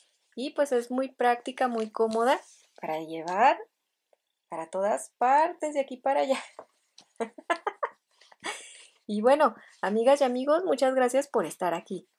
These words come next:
¿ok? Por acompañarnos en este lindo paso a paso y los esperamos en el próximo, ¿ok, amigas? Las vamos a estar esperando en el próximo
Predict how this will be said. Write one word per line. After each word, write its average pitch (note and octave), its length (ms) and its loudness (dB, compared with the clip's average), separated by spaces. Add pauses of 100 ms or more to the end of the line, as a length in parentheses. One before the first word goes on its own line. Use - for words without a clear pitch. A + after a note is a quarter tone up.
(160)
¿ok? - 160 -14 (400)
Por D4 220 6
acompañarnos B3 640 0
en B3 120 0
este G#3+ 220 0
lindo A#3 340 0
paso G#3 240 2
a G#3+ 120 0
paso A3 340 4 (240)
y C4 120 -2
los D4+ 180 2
esperamos F#3+ 520 -2
en G#3 140 -2
el D#3 160 -12
próximo, C4+ 840 2
¿ok, C4 80 -2 (120)
amigas? C4+ 300 2
Las C#4+ 140 4
vamos C4+ 180 2
a D#4 40 0
estar C4 220 2
esperando C4 480 2
en C4+ 120 -2
el B3 100 -4
próximo B3 580 -4